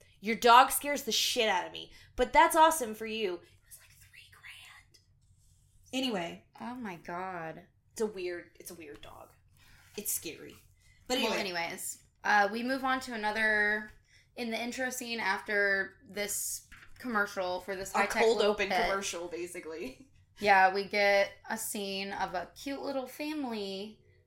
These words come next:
Speaker 2: you know, mom, dad, and a little girl. Uh, and this, this horror trope, I, I always fucking see it coming.
Speaker 1: Oh, yeah.
Speaker 2: Bam!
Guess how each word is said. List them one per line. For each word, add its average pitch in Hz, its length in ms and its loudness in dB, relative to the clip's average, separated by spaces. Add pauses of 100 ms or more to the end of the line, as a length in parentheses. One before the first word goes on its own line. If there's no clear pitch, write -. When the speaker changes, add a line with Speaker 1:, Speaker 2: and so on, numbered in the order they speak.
(140)
Speaker 2:
you 254 100 -6
know, 220 220 -2
mom, 233 260 0
dad, 240 400 2
and 233 80 -8
a 226 60 -4
little 240 260 -4
girl. 226 600 -2 (680)
Uh, 208 580 4 (200)
and 220 160 -6
this, 247 260 -6 (140)
this 269 220 -2
horror 269 280 4
trope, 196 420 2 (1800)
I, 190 160 -2 (240)
I 180 160 -2
always 202 340 -6
fucking 240 280 -8
see 247 180 -6
it 240 100 -8
coming. 180 540 -6 (160)
Speaker 1:
Oh, 190 220 -12
yeah. 135 140 -16
Speaker 2:
Bam! 226 480 0